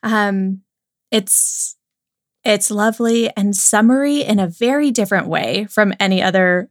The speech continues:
summer book <laughs> I can think of. But it still has that leisurely, like, long days of summer feel, and literal long days, because we're in Scandinavia here,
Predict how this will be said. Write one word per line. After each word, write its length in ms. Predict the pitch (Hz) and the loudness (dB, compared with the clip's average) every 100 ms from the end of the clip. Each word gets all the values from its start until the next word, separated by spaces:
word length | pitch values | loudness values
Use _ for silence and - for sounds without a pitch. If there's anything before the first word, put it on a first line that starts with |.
| - | -8
summer 760 | - - 202 196 190 185 185 - | -4 0 2 2 2 0 -2 0
book 320 | 185 220 - 254 262 | 2 2 -4 -2 -2
<laughs> 180 | 269 - | -2 -4
I 280 | 196 190 190 | -2 -2 -4
can 220 | 226 202 | -2 -2
think 280 | 196 196 190 | -2 -4 -4
of. 400 | - 190 254 - _ _ _ _ _ _ - | -4 -4 -4 -8 _ _ _ _ _ _ -8
But 100 | 233 | -6
it 120 | 233 | -2
still 260 | - 285 277 | -2 0 -2
has 500 | 214 208 226 247 - | -4 -6 -4 -4 -2
that 280 | 180 - | -4 -4
leisurely, 1160 | 208 190 208 233 226 220 208 196 190 190 185 190 - _ _ _ _ _ _ _ _ | -4 -4 0 0 0 -2 -2 -2 -2 -2 -2 -6 -12 _ _ _ _ _ _ _ _
like, 160 | 196 190 _ - | -16 -16 _ -6
long 520 | 208 208 220 220 214 | -2 2 2 2 0
days 400 | 196 190 196 196 | 0 -2 0 -2
of 140 | 175 | -4
summer 680 | 170 - 175 170 165 170 180 _ _ _ _ | -4 -4 -4 -4 -6 -6 -10 _ _ _ _
feel, 440 | - 175 - - | -8 -6 -6 -6
and 200 | - 208 | -2 0
literal 580 | 214 254 254 175 - - | 4 4 4 2 -2 -6
long 360 | - 190 185 196 | -4 -2 -2 -4
days, 500 | 123 - - 233 - | -6 -6 -4 -4 -4
because 760 | 185 - 175 - 82 208 - - - | -8 -10 -10 -8 -6 -4 -4 -6 -10
we're 120 | - | -8
in 280 | - 202 208 | -6 -6 -6
Scandinavia 1000 | - - 185 - - - - - 254 254 | -6 -6 -6 -8 -10 -10 -10 -8 -8 -10
here, 400 | - 190 190 | -10 -8 -8